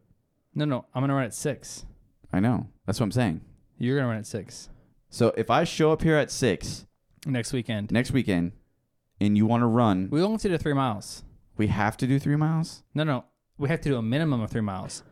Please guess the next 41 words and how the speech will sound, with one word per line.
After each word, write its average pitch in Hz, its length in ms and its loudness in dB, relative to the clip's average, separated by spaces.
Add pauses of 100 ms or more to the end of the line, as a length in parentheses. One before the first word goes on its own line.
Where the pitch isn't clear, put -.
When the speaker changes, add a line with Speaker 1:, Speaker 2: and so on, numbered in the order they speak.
(360)
Speaker 1:
But 156 220 -2
since 147 220 -2
you're 180 340 4
running 170 280 2
with 127 140 0
me, 123 100 2
I'll 117 200 2
only 127 260 0
run 113 180 0
three. 147 300 -4 (1200)
I 143 80 0
have 151 100 2
a 143 40 2
Speaker 2:
How, 143 240 4
Speaker 1:
route. - 100 -6 (100)
Speaker 2:
how 120 200 2
long 131 280 2
is 127 140 0
this 107 120 -2
three-mile 107 380 2
thing? 120 320 -2
Speaker 1:
It's - 120 -10
gonna 127 100 -2
be 113 60 -4
dark. 113 400 -4 (600)
Huh? 349 200 -4 (220)
Speaker 2:
It's - 120 -6
not - 60 -2
gonna 160 100 -2
be 101 80 0
dark. 95 240 -2
It's - 80 -12
six - 180 -6
o'clock. 113 300 -2 (360)
Speaker 1:
Oh, 135 100 -2
yeah. 127 200 0 (160)
Shit's - 240 -8
changing, 120 320 -4
huh? 110 200 -2 (300)
Speaker 2:
Yeah. 101 300 2
Speaker 1:
Uh, 104 1400 0